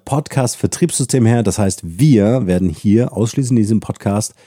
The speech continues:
und generell, wenn ihr mit uns zu tun habt, nie über das Podcast-Marketing-Thema sprechen, sondern immer über das Thema Podcast und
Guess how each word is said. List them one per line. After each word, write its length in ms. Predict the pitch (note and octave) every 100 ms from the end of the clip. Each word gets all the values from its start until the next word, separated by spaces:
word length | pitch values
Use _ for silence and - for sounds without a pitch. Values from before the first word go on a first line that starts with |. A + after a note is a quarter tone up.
| _ _ _ _ -
und 60 |
generell, 480 | F#2+ A#2+ F#2 G2 A#2+
wenn 100 | G#2+
ihr 60 | G2
mit 160 | F#2+
uns 280 | - D#3 -
zu 100 | -
tun 300 | A2 D#3 C#3
habt, 320 | F2+ G2+ - -
nie 340 | G2+ C3+ F#3
über 220 | - A#2+
das 140 | A2+ -
Podcast-Marketing-Thema 1600 | _ B2 C3+ - - A2 - - E2+ F2+ - - G#2+ F2+ E2+ F2
sprechen, 240 | - A2
sondern 280 | G#2 G#2 G#2
immer 260 | - C#3+ D3+
über 160 | A#2+
das 180 | A2 -
Thema 240 | - A2 G2
Podcast 640 | - B2+ - A#2 G#2+ -
und 220 | C3 D3+